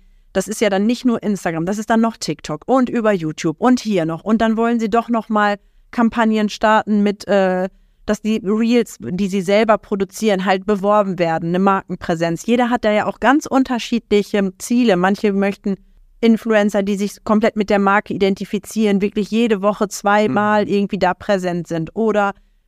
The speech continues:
Speaker 1: manchmal wollen ja auch nur eine einmalige Platzierung. Und ich glaube, es ist so schwierig für mich, an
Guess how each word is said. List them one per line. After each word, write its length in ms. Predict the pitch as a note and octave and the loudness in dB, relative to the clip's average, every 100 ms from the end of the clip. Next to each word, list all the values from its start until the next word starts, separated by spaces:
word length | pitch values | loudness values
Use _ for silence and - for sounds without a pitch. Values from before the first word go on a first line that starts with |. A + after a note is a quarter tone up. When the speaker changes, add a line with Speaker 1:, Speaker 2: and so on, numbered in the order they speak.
| - | 0
Speaker 1:
manchmal 400 | A3 G#3+ G#3 G3 | 2 2 -2 0
wollen 160 | G#3 | 0
ja 80 | G#3+ | 0
auch 100 | F#3+ | -2
nur 140 | G3+ G3 | -2 -2
eine 160 | D#3 - | -2 -2
einmalige 560 | A3 A3 G3 F#3 F#3 F3 | 2 2 2 2 -2 -2
Platzierung. 600 | F#3+ F#3 - B3+ F#3 F3 | -4 -4 -2 -2 0 -2
Und 120 | F3+ | -4
ich 100 | F#3 | -4
glaube, 280 | G3 G3 G3 - _ | 0 0 0 -6 _
es 160 | - G3 | -10 -8
ist 100 | G3+ | -4
so 120 | G#3 | -4
schwierig 560 | - G#3+ B3+ B3+ A#3+ - _ _ _ - | -4 -2 0 2 0 -4 _ _ _ -8
für 140 | G#3 | -4
mich, 380 | G3 A#3+ B3 - _ _ _ | 0 0 0 -8 _ _ _
an 240 | G3+ F#3+ | 0 0